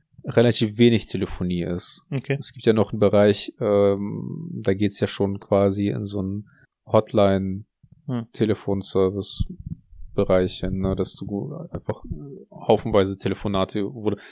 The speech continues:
Speaker 1: also wo Telefonieren fünfzig Prozent oder sechzig Prozent deiner Arbeit ausmacht.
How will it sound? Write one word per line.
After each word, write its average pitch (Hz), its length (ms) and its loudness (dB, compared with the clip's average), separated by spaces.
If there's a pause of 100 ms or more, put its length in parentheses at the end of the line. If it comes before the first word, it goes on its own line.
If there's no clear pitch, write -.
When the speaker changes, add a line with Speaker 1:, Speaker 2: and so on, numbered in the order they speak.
(140)
Speaker 1:
also 104 160 0
wo 113 80 2
Telefonieren 123 920 4 (380)
fünfzig 123 400 2
Prozent - 640 2
oder 107 300 2
sechzig 107 400 2
Prozent 107 400 2
deiner 98 200 4
Arbeit 98 280 4
ausmacht. 87 560 -4